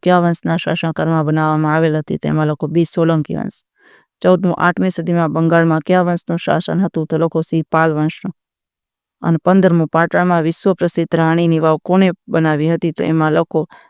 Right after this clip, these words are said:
રાણી ઉદયમતી. એમાં આવશે સી. સોળમા ઓપ્શનમાં લખો બી, સત્તરમામાં લખો એ, અઢારમામાં લખો સી, ઓગણીસમામાં લખો ડી, વીસમામાં લખો સી, એકવીસમામાં લખો એ, બાવીસમામાં લખો ડી,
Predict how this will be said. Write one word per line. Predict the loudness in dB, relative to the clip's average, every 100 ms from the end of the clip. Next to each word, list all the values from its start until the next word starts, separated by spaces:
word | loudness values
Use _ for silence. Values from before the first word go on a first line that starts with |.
| _ -2
રાણી | 2 4 2 -2 -4
ઉદયમતી. | 0 2 2 0 -4 -8 -10 _ -6
એમાં | -4 -4
આવશે | -6 -6
સી. | -6 -4 -4 -6 _ _ _ _ _ _ _ _ _ _
સોળમા | -14 -2 2 4 4 2
ઓપ્શનમાં | 0 -2 2 2
લખો | 2 0 -2
બી, | -2 0 -2 -4
સત્તરમામાં | -4 -4 -2 0 2 2 2
લખો | 0 -2 -6 -4
એ, | 0 2 2 -2 -4
અઢારમામાં | -2 0 0 2 2 2
લખો | 0 -2 -4
સી, | -6 -4 -2 -2 -4 -10 -20 _ -6
ઓગણીસમામાં | -2 0 0 0 2 2 0
લખો | -2 -2 -4
ડી, | 0 0 -2 -6 _ -6 -4
વીસમામાં | -2 -2 -2 0 2 2
લખો | 0 -2 -4
સી, | -6 -4 -2 -2 -4 -6
એકવીસમામાં | -6 -4 -4 -4 -2 0 0
લખો | -2 -4 -4 -4
એ, | -2 -2 -2 _ _ _ _ -4
બાવીસમામાં | -2 0 -2 -4 0 0 2 0
લખો | -2 -4 -6
ડી, | -4 2 2 2